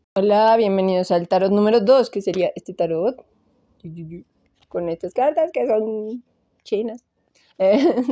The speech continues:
son dragones chinos. Em, pero bueno, entonces vamos a iniciar con tu mensaje. Va a ser un mensaje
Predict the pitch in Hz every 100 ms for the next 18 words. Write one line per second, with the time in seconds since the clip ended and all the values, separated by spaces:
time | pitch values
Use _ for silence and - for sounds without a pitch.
0 | 220 240 233 196 180 180 202 240 - 170
1 | 202 - _ - _ _ _ _ _ -
2 | 202 202 196 185 175 170 165 196 _ _
3 | _ _ - - 175 170 170 175 185 180
4 | 185 190 196 208 208 170 - 180 185 170
5 | 180 247 285 247 180 - 175 170 170 175
6 | 185 175